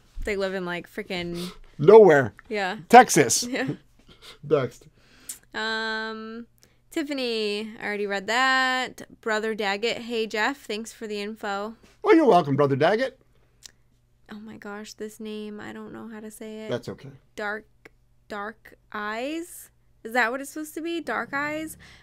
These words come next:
Speaker 1: I have two dachshunds, plenty of activity and attention, but when let outside, I've not been able to break them from racing to the fence to invite the neighbor dogs to bark, and it gets insane.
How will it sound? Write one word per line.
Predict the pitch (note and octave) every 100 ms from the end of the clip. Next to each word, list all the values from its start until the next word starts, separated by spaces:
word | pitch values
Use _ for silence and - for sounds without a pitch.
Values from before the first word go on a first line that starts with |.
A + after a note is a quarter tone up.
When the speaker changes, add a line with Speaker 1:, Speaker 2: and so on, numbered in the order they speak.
| -
Speaker 1:
I |
have | B3
two | A#3 D4
dachshunds, | B3+ A3 A#3+ B3+ A#3 A#3+ -
plenty | - C4 C#4+
of | C4+
activity | B3 - A#3+ A3+ A3
and | G#3
attention, | G#3 G#3+ G3 G3 F#3 F#3 G3+ - - _ -
but | G#3+ F#3+
when | G3+ G3
let | G3 A3+
outside, | B3+ B3 A#3+ G3+ G3 G3
I've | G3+
not | G#3 G3+
been | G#3+
able | G#3+ G#3+
to | G#3+
break | G3 F#3+ F#3
them | F#3 F#3+
from | F#3+ G3
racing | F#3 F#3+ G#3 A#3+
to | A3+
the | G#3+
fence | G#3 F3+ F3 - -
to | A3+
invite | G3+ F#3+ F#3+ F3+
the |
neighbor | G3 F#3 F#3
dogs | E3+ D#3+ D#3+ F3+
to | -
bark, | F3+ E3+ - -
and | - F3
it |
gets | F3 F3 F3
insane. | F3 F3 - G#3 A3